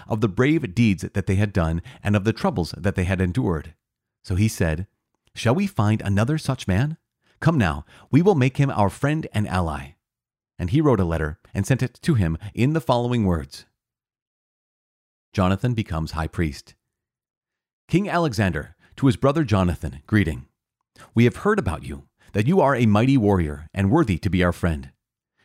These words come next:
And so we have appointed you today to be the high priest of your nation. You are to be called the king's friend. And he sent to him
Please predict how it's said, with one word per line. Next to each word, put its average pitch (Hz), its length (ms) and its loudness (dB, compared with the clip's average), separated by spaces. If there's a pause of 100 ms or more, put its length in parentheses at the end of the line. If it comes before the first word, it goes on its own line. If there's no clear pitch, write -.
And 87 100 -4
so 110 80 0
we 107 120 4
have 104 100 2
appointed 185 420 -2
you 90 100 0
today 85 360 -4
to - 120 -6
be 123 160 0
the 107 120 -2
high 165 240 -4
priest - 400 -6
of 92 120 -6
your 98 140 4
nation. 87 400 -2 (460)
You 110 140 2
are 123 60 2
to 104 100 -4
be 101 100 -2
called 156 420 -2 (120)
the 101 80 -2
king's 165 460 -2
friend. 82 460 -2 (640)
And 92 140 0
he 98 40 2
sent - 340 -4
to 92 100 -4
him 82 240 -2